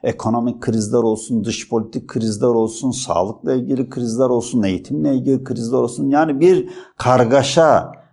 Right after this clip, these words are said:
dönemi, bu dönemi izah edebilelim.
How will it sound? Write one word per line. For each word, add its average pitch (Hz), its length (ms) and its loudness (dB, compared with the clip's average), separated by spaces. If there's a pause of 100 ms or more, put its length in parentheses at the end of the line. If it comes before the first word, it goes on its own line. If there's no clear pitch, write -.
(160)
dönemi, 98 680 -2 (220)
bu 151 200 2
dönemi 127 520 0
izah 117 560 -2
edebilelim. 95 760 -4